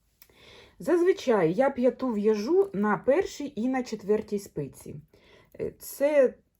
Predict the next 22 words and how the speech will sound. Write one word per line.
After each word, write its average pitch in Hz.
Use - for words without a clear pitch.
я 233
так 202
роблю 202
для 185
зручності, 220
щоб, 202
м, 170
ниточка 190
початку 180
була 220
посередині. 151
Тобто 233
в 202
мене 240
ось 214
тут -
перша 233
спиця, 240
друга, 196
третя 277
і 226
четверта. 156